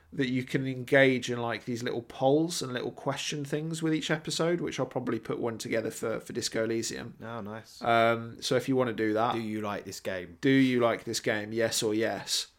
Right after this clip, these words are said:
Speaker 1: You have selected no.
Speaker 2: Is Kuno the best sidekick?
Speaker 1: That's right. You, you
Speaker 2: Should Mister Blobby have made a special
Speaker 1: <laughs>
Speaker 2: appearance?
Speaker 1: Do you know what I just thought of then? It's a really obscure reference that I don't know if you'll get, let alone the listener.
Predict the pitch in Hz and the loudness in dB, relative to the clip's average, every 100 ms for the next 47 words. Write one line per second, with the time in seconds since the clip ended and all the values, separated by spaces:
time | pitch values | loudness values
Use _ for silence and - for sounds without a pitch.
0 | _ _ _ _ - 113 107 107 - 110 | _ _ _ _ -8 -6 -4 -4 -2 -2
1 | - - 110 104 - 113 135 123 - - | -2 -2 -2 -2 -6 -2 0 -2 -6 -12
2 | - 127 113 98 95 - 90 107 - - | -4 -2 -2 -4 -6 -8 -6 -6 -6 -10
3 | 95 95 - - - _ _ _ _ _ | -8 -8 -12 -18 -20 _ _ _ _ _
4 | _ _ - 120 110 - 123 113 - - | _ _ -6 -2 -2 0 2 2 0 -10
5 | - - - - - 160 160 160 - 143 | -20 -20 -20 -6 2 2 4 0 0 -4
6 | 131 135 - 117 127 104 98 101 98 98 | -4 -8 -8 -4 -4 -2 -6 -8 -8 -8
7 | 98 - - 101 - 95 - 95 80 - | -8 -10 -12 -6 -4 -4 -8 -10 -8 2
8 | 160 185 190 - 165 165 160 - 156 123 | 4 6 4 4 4 4 2 8 8 8
9 | 123 120 123 107 107 135 123 131 131 123 | 6 6 4 4 0 0 4 4 6 4
10 | 117 - - - 127 120 123 - 110 101 | 4 2 4 4 4 6 4 2 -6 -6
11 | 101 123 107 120 123 120 117 123 120 107 | -2 2 2 2 2 4 2 4 4 4
12 | 110 101 - 113 117 117 110 107 104 110 | 4 2 4 2 4 4 4 0 -2 0
13 | 110 - 110 101 | 2 2 0 -6